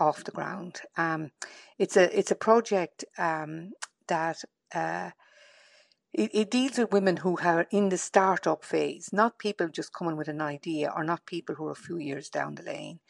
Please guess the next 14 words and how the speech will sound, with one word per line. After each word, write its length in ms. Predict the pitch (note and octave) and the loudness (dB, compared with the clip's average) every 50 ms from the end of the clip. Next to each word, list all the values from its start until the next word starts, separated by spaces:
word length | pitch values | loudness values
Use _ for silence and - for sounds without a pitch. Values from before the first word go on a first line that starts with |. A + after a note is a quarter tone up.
| _ _ _ | _ _ _
down, 480 | - E3 E3 E3 D#3+ D#3 D3 D3+ D3+ - | 6 6 6 6 4 0 -6 -10 -14 -10
down 280 | - E3 D#3+ D#3 D3+ C#3+ | -8 -6 -6 -6 -6 -8
the 80 | D3 | -8
road. 360 | D#3 F3 - F#3 F#3+ F#3+ - - _ - - - - - _ _ | -8 -6 -6 -6 -8 -10 -14 -16 _ -20 -20 -20 -20 -20 _ _
These 260 | - G#3 A3 A3 G3+ A3 | -2 0 0 2 2 2
are, 220 | G3 F#3 E3+ D3+ | 2 2 2 0
are 160 | D#3 E3+ E3 | -2 -2 -2
women 320 | D#3 D#3+ E3+ E3 D#3+ D#3+ C3+ | -2 -2 -2 -2 -2 -4 -4
who 220 | C#3+ E3 E3 E3 | -6 -6 -6 -4
are 260 | D#3+ D3+ D3 D3 - - - | -4 -4 -4 -6 -8 -8 -4
in 240 | G#3+ F#3 F#3 F#3 F3 | -2 0 0 0 0
the 180 | E3+ E3 - | -2 -2 0
early 320 | F#3+ F3+ F3 E3+ E3 E3 D#3+ | 2 2 2 2 2 -2 -6
stages 560 | - - - E3+ D#3+ D#3 - - D#3+ - | -8 -8 -6 -6 -6 -6 -8 -10 -12 -14